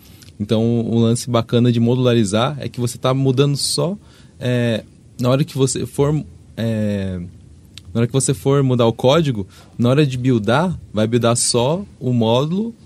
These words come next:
e depende, e às vezes o, os módulos que dependem daquele. Então é muito mais rápido e também você consegue fazer builds paralelos.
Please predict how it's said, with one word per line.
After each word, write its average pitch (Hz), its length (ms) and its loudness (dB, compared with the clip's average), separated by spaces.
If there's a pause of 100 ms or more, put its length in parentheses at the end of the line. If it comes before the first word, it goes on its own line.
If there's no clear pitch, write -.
(160)
e 123 60 -6
depende, 120 460 -2
e 113 320 0
às 107 100 -2
vezes 117 260 0
o, 131 180 0
os 113 220 -2
módulos 113 380 -2
que - 140 -8
dependem 123 440 0
daquele. 113 500 -2 (400)
Então 110 260 0
é 113 40 2
muito 117 280 2
mais 127 220 -4
rápido 135 480 -4 (600)
e 117 420 2
também 113 240 2
você 113 180 -2
consegue 117 320 -2
fazer 117 240 2
builds 110 240 0
paralelos. 113 800 0